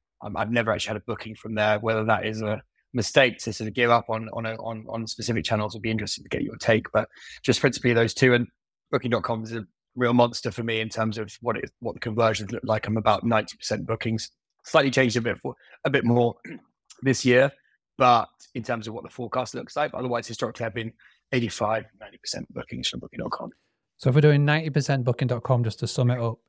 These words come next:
Speaker 2: does that mean that Airbnb is ten, or is it anything?
Speaker 1: Yeah, it's probably, there's, there's probably about five percent Airbnb, and then I'm probably about five percent direct from, like, you know, people I work with, friends, some of the Insta-,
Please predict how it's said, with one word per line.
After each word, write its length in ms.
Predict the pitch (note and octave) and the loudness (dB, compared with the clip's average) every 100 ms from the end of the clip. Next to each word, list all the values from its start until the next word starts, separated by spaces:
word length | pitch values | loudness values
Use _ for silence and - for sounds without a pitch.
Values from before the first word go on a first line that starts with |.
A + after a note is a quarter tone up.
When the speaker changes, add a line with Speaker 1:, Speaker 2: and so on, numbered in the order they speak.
| C3 | 0
Speaker 2:
does 140 | C3 | 2
that 140 | C3+ | 4
mean 220 | C#3 C3+ B2+ | 4 6 4
that 140 | B2+ | 4
Airbnb 500 | C3 B2+ B2 A#2+ A#2+ | 4 4 4 0 2
is 320 | B2 A#2 A2 - | 0 0 -4 -6
ten, 400 | - C#3+ D#3+ F3+ - | 0 2 2 0 -2
or 160 | A#2+ | 0
is 140 | A#2+ A2+ | 2 2
it 220 | A#2 - - | 0 -2 -4
anything? 340 | B2+ A2+ A#2 - - _ _ _ _ D#3 | -2 0 -2 -8 -12 _ _ _ _ 6
Speaker 1:
Yeah, 220 | D#3 D#3+ | 8 8
it's 80 | - | 4
probably, 280 | G3+ D#3 | 2 4
there's, 180 | D#3 D3+ | 2 2
there's 180 | E3 D3 | 0 0
probably 220 | F#3 D#3 | 2 2
about 220 | B2+ A#2+ | 2 0
five 380 | - C#3+ C3+ C3 | -2 2 2 2
percent 300 | - - C#3+ | -4 -4 -4
Airbnb, 580 | C3+ C3+ C3+ C3 C#3 C#3 | -2 -4 -4 -4 -2 -2
and 100 | C3 | 0
then 120 | B2 | -2
I'm 140 | A#2+ A#2+ | -4 -4
probably 200 | C3 A#2+ | -4 -4
about 240 | B2 - | -4 -6
five 220 | B2 B2 | -6 -6
percent 280 | - B2+ A#2 | -6 -12 -12
direct 380 | A#2+ A#2+ A#2+ _ | -10 -8 -8 _
from, 180 | B2 A#2 | -12 -6
like, 220 | A#2 G#2+ _ _ - | -6 -6 _ _ -12
you 80 | A#2 | -12
know, 120 | G#2+ - - | -12 -12 -2
people 320 | C3 A2+ A#2 | -2 0 0
I 180 | A2+ A2+ _ _ _ _ - | 0 -4 _ _ _ _ -8
work 440 | C3 C#3 C3 - | 2 4 4 0
with, 300 | B2+ A#2 A2+ - - | -4 -4 -4 -10 -10
friends, 500 | B2 A#2+ A2+ A2+ A2 | -4 -2 -4 -8 -12
some 160 | - A#2 | -8 -6
of 60 | |
the 100 | A#2 | -6
Insta-, 320 | A2+ A#2+ B2 | -8 -8 -12